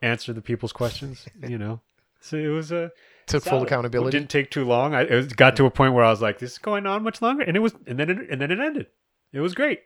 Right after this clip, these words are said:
Speaker 1: I was
Speaker 2: It ended.
Speaker 1: great, fantastic.
Speaker 2: Good job.
Speaker 1: Yep.
Speaker 2: He had, he had a couple months to figure it out. Um, and also, I don't fault Chris Rock for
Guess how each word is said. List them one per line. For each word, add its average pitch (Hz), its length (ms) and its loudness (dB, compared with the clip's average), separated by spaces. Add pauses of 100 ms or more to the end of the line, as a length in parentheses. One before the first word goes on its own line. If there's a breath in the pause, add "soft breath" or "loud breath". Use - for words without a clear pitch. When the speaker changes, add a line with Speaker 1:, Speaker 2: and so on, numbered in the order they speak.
Speaker 1:
I 123 80 -10
was 135 200 -12
Speaker 2:
It 98 100 -14
ended. 160 240 -8 (120)
Speaker 1:
great, - 180 -8 (260)
fantastic. 160 480 -10 (640 loud breath)
Speaker 2:
Good 143 120 -10
job. 147 220 -8 (140)
Speaker 1:
Yep. 220 200 -14 (140)
Speaker 2:
He 131 160 -8
had, 123 200 0
he 127 140 -10
had 120 100 0
a - 20 -8
couple 120 200 -8
months 110 200 -10
to - 60 -16
figure 110 180 -6
it 107 60 -2
out. 101 160 -4 (440 loud breath)
Um, 135 240 4
and 262 100 8
also, 285 380 10
I 175 160 8
don't 226 260 6 (160)
fault 156 480 6
Chris - 240 -2
Rock 117 420 2
for 113 640 2